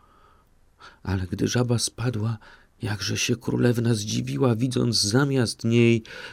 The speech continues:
królewicza o pięknych oczach. Za zgodą króla został on jej towarzyszem i mężem. I opowiedział jej,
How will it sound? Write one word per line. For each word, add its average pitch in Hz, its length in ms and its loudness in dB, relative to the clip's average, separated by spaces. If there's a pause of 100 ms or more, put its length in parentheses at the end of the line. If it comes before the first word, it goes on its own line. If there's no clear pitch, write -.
(160)
królewicza 127 720 6
o 135 80 4
pięknych 131 760 2
oczach. - 800 -6 (1040)
Za 110 220 2
zgodą 127 540 4
króla 120 680 0 (500)
został 110 540 2
on 101 160 0
jej 92 180 2
towarzyszem 87 840 -4 (420)
i 113 60 -4
mężem. 87 680 -6 (960)
I 98 140 2
opowiedział 87 920 -2
jej, 98 500 0